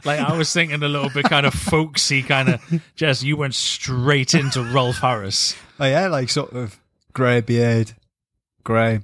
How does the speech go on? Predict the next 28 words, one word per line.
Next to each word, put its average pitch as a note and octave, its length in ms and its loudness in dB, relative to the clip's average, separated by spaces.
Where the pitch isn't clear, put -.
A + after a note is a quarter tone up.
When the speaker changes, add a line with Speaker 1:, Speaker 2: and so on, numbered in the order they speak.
Speaker 2:
balding A2 420 2
man. G#2+ 520 0
Like G2+ 480 -6
Speaker 1:
Bas-, D#3 280 2
basically, C3 720 2
this C3+ 220 2
guy B2 300 -2
was A#2 220 -6
not A#2+ 340 -4
anything B2 420 -4
like A#2 180 -4
that. A2 180 -8
He, B2+ 160 -6
he - 0 -
Speaker 2:
<laughs> D3 120 -8
He C#3 60 2
was G#3+ 80 4
Speaker 1:
looks D3+ 200 -2
a - 20 6
Speaker 2:
quite E3+ 240 0
the D3 120 0
opposite. C3+ 400 0
Speaker 1:
He D3 80 2
was C3 180 0
f-, - 140 -16
Speaker 2:
He E3 60 -8
Speaker 1:
like, B2+ 140 -12
very D3+ 140 2